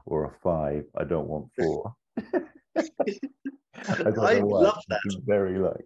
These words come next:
Speaker 1: it's something that just gets under my skin that I like it to be five, I think. But anyway, and what
Speaker 2: <laughs>
Speaker 1: I've done is I've fleshed out four and then I've got a five, if you know what I mean. Like, just to, I've almost done, like, the part three trailer, if, like,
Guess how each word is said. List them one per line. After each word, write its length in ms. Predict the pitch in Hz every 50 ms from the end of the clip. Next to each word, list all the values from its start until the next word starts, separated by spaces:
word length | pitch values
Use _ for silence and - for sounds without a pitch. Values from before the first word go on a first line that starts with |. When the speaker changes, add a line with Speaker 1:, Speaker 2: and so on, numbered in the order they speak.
| _ _ _ -
Speaker 1:
it's 140 | 90 - -
something 260 | - 101 - 98 87
that 120 | 85 -
just 160 | 82 82 78 -
gets 200 | 82 71 - -
under 180 | 85 80 76 76
my 160 | 73 76 73
skin 400 | - - - - 92 80 78 76
that 160 | 71 73 - -
I 60 | -
like 280 | 80 80 82 80 78 -
it 140 | - - -
to 80 | - -
be 140 | - 78 69 - -
five, 300 | 78 71 69 69 69 69
I 160 | - 62 - 76
think. 140 | 78 78 - -
But 160 | - - - _ _ - - - _ _ -
anyway, 520 | 90 90 85 82 82 73 73 71 71 71 69 _ _ _ -
and 100 | - 139 - - 95 95
what 100 | 85 95
Speaker 2:
<laughs> 60 | 92
Speaker 1:
I've 60 | -
done 180 | - 101 92 90
is 120 | 82 85
I've 140 | 82 80 -
fleshed 340 | - 101 101 95 - - 90
out 220 | 82 80 - - _ -
four 400 | - 73 71 69 71 76 78 - _ _ _ _ _ -
and 320 | 82 80 78 76 73 69 - - - _ -
then 320 | - 80 76 73 73 73 - - _ _ -
I've 160 | 78 - -
got 180 | - 85 - - -
a 40 |
five, 380 | - - 69 65 62 - - - - _ _ _ -
if 140 | - 78 -
you 60 | 82
know 80 | 78 76
what 60 | 71
I 20 | 71
mean. 120 | 71 69 71
Like, 140 | 73 69
just 220 | - 82 - - -
to, 180 | 82 78 71 - - - - - - -
I've 80 | -
almost 300 | 85 92 90 82 80 -
done, 140 | - 82 78
like, 160 | 76 73 -
the 100 | - 69 - _ _ -
part 320 | - 82 76 71 - -
three 260 | - - 78 76 73 71
trailer, 600 | - - - 82 73 71 71 67 67 67 69 _ _ _ -
if, 80 | - - -
like, 360 | - - - - - -